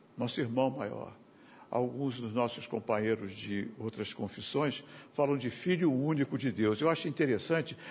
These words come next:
porque se ele é filho único de Deus, a gente é filho de quem? Fica uma questão,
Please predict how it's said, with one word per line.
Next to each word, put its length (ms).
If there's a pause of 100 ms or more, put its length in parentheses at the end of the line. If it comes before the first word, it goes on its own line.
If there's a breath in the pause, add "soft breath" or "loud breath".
(120)
porque 160
se 120
ele 100
é 60
filho 360
único 360
de 120
Deus, 240
a 60
gente 220
é 40
filho 240
de 120
quem? 260 (1160 loud breath)
Fica 340
uma 160
questão, 580